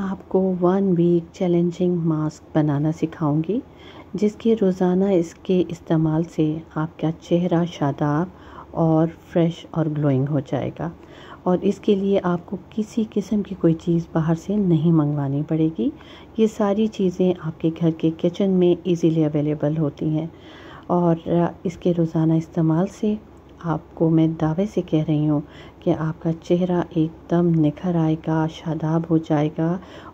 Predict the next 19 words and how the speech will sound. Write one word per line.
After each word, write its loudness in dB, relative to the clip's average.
और 2
स्किन -4
ग्लो 2
करना -4
शुरू -4
हो -4
जाएगी। -6
अब -2
मैं 4
आपको 0
बताती -2
हूँ 0
कि -4
इसके -2
लिए 0
आपको 0
क्या-क्या -2
चीज़ें -2
चाहिए। -6